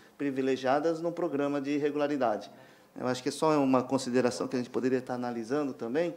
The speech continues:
E também uma pergunta, se com esses várias emendas que estão sendo propostas,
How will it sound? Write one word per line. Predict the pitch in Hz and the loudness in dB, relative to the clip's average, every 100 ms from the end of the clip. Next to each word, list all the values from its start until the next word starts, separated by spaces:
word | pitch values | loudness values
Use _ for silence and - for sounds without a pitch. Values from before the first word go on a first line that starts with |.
| - - - - - | -12 -20 -20 -20 -10
E | 139 151 151 156 147 147 143 - | -2 0 2 2 2 2 0 -2
também | 185 220 226 | 0 4 4
uma | 214 202 | 4 2
pergunta, | 202 147 160 170 120 - - - | 4 4 4 2 0 -2 -12 -6
se | 175 | -4
com | - 208 208 | 0 2 4
esses | 208 220 - 170 - - | 4 4 2 0 0 -10
várias | 120 160 214 202 156 | 4 8 10 8 6
emendas | 147 147 151 123 110 - - - - | 6 8 8 6 2 -2 -14 -20 -18
que | - | -2
estão | 156 | 0
sendo | 147 147 135 | 0 0 -2
propostas, | 123 117 139 147 - - | -2 -2 0 -2 -4 -14